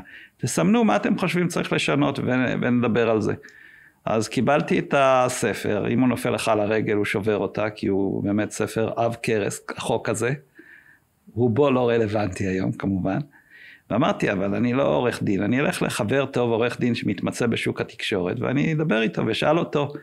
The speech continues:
'אה, יוסי, אה, תעזור לי, אתה בדעות שלי, ואתה עורך דין מעולה, ומכיר את שוק התקשורת, מה אנחנו משנים פה בזה?'" אמר, "אין בעיה",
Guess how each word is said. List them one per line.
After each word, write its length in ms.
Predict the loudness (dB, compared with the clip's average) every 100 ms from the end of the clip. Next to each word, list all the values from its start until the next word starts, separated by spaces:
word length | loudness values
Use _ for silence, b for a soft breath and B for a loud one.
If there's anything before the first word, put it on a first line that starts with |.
| B B B B B _ -4
'אה, 100 | 0
יוסי, 560 | 2 0 2 0 0 -8 -10 -2
אה, 540 | 2 2 2 0 -4 -8 _ _
תעזור 420 | -2 0 2 2
לי, 140 | 0 -2
אתה 240 | -2 0
בדעות 420 | 2 2 2 0
שלי, 480 | 0 2 2 0 -4 -14 _
ואתה 180 | -4 0
עורך 240 | 0 0
דין 220 | 2 4
מעולה, 380 | 4 4 2 2 0
ומכיר 420 | -2 -2 0 0
את 100 | 0
שוק 180 | -2 -2
התקשורת, 640 | -4 -4 -2 -2 -2 -4
מה 160 | 0 2
אנחנו 240 | 2 2
משנים 360 | 0 0 0 0
פה 140 | 0
בזה?'" 240 | 0 0 -2 -8 B B B B B -2
אמר, 160 | 2
"אין 160 | 2 2
בעיה", 440 | 2 2 0 0